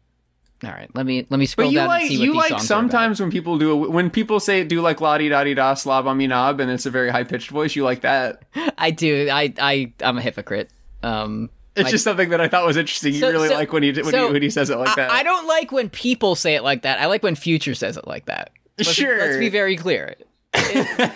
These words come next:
Speaker 2: <laughs>
Speaker 1: if Drake did that, I would not <laughs> like that shit at all.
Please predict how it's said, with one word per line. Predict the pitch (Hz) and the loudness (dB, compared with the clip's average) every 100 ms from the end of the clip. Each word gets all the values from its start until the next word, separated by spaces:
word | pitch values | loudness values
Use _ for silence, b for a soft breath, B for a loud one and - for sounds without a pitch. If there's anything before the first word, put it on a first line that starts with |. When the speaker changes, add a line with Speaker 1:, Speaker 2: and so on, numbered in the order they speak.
| - | -6
Speaker 2:
<laughs> | |
Speaker 1:
if | 302 254 175 | -2 -2 -2
Drake | 175 311 381 196 | 0 2 2 2
did | 240 175 | 0 2
that, | 196 | 2
I | 175 208 | 4 4
would | 190 | 4
not | 185 190 139 | 4 2 4
<laughs> | |
like | 135 - | 2 2
that | 220 - | 0 2
shit | 208 170 | 2 4
at | 151 | 4
all. | 117 82 196 | 2 0 -6